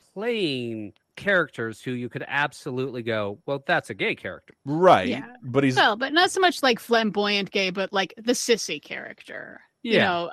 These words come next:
Speaker 3: a cowardly girly man,
Speaker 2: No, but
Speaker 3: you
Speaker 2: for,
Speaker 3: know?
Speaker 2: for comedians, I, I just, I'm astounded. Like, no one asked any questions about Paul Lynde. Didn't seem to matter. Didn't seem to matter at all. Liberace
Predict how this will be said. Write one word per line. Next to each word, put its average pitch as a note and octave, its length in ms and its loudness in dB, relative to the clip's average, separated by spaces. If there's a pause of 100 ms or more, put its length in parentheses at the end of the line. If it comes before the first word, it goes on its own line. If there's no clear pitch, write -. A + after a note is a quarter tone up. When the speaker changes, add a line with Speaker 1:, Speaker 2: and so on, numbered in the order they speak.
Speaker 3:
a - 40 -10
cowardly C4 680 4
girly F3 420 -4
man, - 280 -12
Speaker 2:
No, C4+ 160 10
but G#3 160 4
Speaker 3:
you G3 60 8
Speaker 2:
for, - 20 10
Speaker 3:
know? D#2 160 -8
Speaker 2:
for F#3 220 6
comedians, G3 680 4
I, D#3+ 180 2
I D#3+ 40 8
just, D#3 280 -2
I'm C#3 140 6
astounded. D#3 520 4
Like, G2 280 -2 (220)
no G#2 300 4
one B2 160 6
asked B2+ 240 2
any C3+ 140 2
questions C3+ 360 4
about C3+ 240 6
Paul C#3+ 280 8
Lynde. E3+ 360 0 (220)
Didn't B3+ 200 0
seem D4 180 0
to C#4+ 60 0
matter. D4+ 360 0 (300)
Didn't D#3+ 240 4
seem F3+ 160 -2
to F3 60 0
matter E3+ 280 4
at D#3+ 100 6
all. G2 260 -2 (320)
Liberace F3+ 680 4